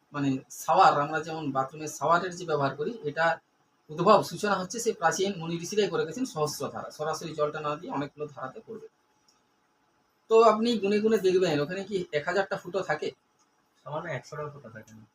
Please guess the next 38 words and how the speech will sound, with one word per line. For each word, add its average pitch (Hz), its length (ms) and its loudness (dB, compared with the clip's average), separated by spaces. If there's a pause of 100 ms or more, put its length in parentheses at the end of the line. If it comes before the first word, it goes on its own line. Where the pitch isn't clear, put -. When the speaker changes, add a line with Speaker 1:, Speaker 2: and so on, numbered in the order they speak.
Speaker 1:
একশোটা 196 320 2
ফুটো 165 220 2
থাকে - 200 -10
না। - 100 -20 (260)
তাহলে 185 380 6
শাস্ত্র - 360 -6 (120)
মেনে 156 240 4 (240)
যদি 151 180 -10
আমাকে 156 280 -8
দুর্গাপূজা 135 460 -6
করতে 151 200 -10
হয়, 139 80 -6
তাহলে 147 220 -2
কিন্তু 185 300 -10 (400)
এক 185 320 0
হাজারটি 190 420 0 (140)
ফুটো - 200 -8
গুনে 156 260 -6
গুনে 160 240 -6
দেখে 151 360 2
সেই 170 160 -6
সহস্র 143 440 -8
ধারার 147 320 2
জলে 135 260 2 (400)
আগে 139 220 -2
তারা 139 220 -4
স্নান 127 360 -4
করা। - 160 -18 (460)
Speaker 2:
হুম। - 240 -20
Speaker 1:
তারপর 269 360 6
উদ্দাম 220 280 6
নৃত্যের 208 300 2
কথা 190 180 4
ভাবা 156 240 6
যাবে, 147 220 4
যদি 170 220 0
সা-, 151 280 -2
যদি, 165 240 -6